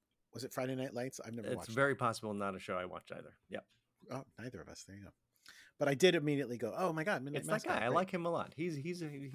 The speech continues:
Speaker 1: Yep.
Speaker 2: he's, he's a solid, subtle actor. I think I, I enj-, I enjoy him.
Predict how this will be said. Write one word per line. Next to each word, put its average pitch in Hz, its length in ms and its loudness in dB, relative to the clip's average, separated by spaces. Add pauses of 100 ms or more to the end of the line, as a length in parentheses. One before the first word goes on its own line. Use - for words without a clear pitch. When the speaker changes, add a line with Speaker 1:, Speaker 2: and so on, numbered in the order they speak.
(140)
Speaker 1:
Yep. 127 80 -10 (100)
Speaker 2:
he's, 165 200 -2
he's 165 280 -2
a 165 60 0
solid, 139 580 2
subtle 110 420 2
actor. 107 380 -6
I 101 40 -6
think 107 180 -10
I, 104 280 -4
I 104 40 -2
enj-, 95 280 -6
I 98 60 -6
enjoy 90 340 -8
him. 87 240 -16